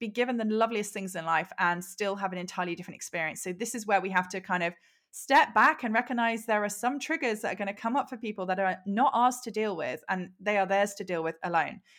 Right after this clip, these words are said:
This is turning into a long episode, so I'm just seeing where we're at. Right, I'm gonna try and wrap it up. Actually, point number four really ties in, you know, again, it almost comes back to a mindset piece, which is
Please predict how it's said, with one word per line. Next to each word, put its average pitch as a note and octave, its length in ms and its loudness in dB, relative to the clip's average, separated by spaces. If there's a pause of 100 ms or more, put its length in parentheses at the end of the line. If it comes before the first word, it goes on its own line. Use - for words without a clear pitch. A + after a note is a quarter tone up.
(300)
This C5 160 4
is C5 160 -8
turning E4+ 280 6
into C#4 280 2
a - 0 -
long C4+ 640 6
episode, G#3+ 500 4
so F#3+ 140 -2
I'm G3+ 100 0
just C4 180 -4
seeing C#4+ 160 -4
where B3+ 140 2
we're A#3+ 140 0
at. G3+ 240 6
Right, F#3+ 120 8
I'm G3+ 120 0
gonna G#3 140 -2
try A#3+ 260 2
and A#3+ 80 0
wrap A3+ 180 2
it G3 80 0
up. E3+ 220 4 (420)
Actually, C4 540 4
point C4 260 2
number A3 180 2
four F#3 320 2
really F#3 580 0 (120)
ties G3 400 4
in, E3 320 0 (180)
you - 80 -8
know, E3+ 160 0
again, F#3 360 4
it - 80 -2
almost G3 260 -4
comes F#3 200 -6
back F#3+ 160 0
to F#3+ 100 -6
a E3+ 40 -6
mindset E3+ 460 -6
piece, E3 260 -8
which - 200 -10
is E3 260 -2